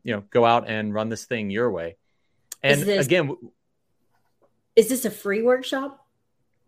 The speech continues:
Speaker 1: It is. No matter how you slice it, it's a free workshop. It's available on the internet. You can do it self-paced. We run it in our Discord server from time to time. Right now, we're
Speaker 2: Oh,
Speaker 1: doing
Speaker 2: awesome.
Speaker 1: closed runnings to work the kinks out. Um,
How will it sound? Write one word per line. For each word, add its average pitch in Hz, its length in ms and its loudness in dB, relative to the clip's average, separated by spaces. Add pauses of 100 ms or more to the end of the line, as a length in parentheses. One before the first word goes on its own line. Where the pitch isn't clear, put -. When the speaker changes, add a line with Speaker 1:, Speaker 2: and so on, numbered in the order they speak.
(800)
Speaker 1:
It 190 140 4
is. 214 440 8 (840)
No 151 120 -6
matter 151 200 2
how 147 80 4
you 143 100 2
slice 127 300 0
it, 107 80 -6
it's 107 100 -10
a 113 60 -8
free 117 180 -6
workshop. 101 400 -8
It's 123 140 -14
available 127 420 0
on 120 160 -2
the 113 100 -6
internet. 127 400 -6
You 120 120 -12
can 117 160 -10
do 113 160 -2
it 107 100 -8
self-paced. 120 960 -8
We 127 340 -8
run 117 220 -4
it 127 160 -8
in 117 160 -12
our 107 100 -8
Discord 110 480 -8
server 135 360 -8
from 123 240 -16
time 120 240 -6
to 117 40 -8
time. 127 300 -10
Right 110 160 -10
now, 107 240 -4
we're 101 240 -4
Speaker 2:
Oh, 95 40 -6
Speaker 1:
doing 98 360 -4
Speaker 2:
awesome. - 140 -14
Speaker 1:
closed 113 340 -2
runnings 104 600 -6
to 98 580 -8
work 104 220 -4
the - 60 -20
kinks 117 300 -6
out. 107 280 0 (580)
Um, 101 400 -4